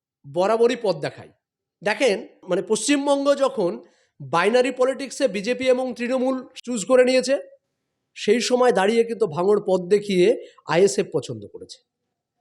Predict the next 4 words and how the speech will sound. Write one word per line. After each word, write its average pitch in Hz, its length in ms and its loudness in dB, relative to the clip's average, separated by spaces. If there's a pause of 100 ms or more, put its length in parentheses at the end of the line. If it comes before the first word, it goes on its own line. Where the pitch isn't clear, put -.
(220)
আর 165 100 0 (100)
যার 196 300 4 (100)
ফলে 185 280 2 (540)
বিকল্প 269 480 2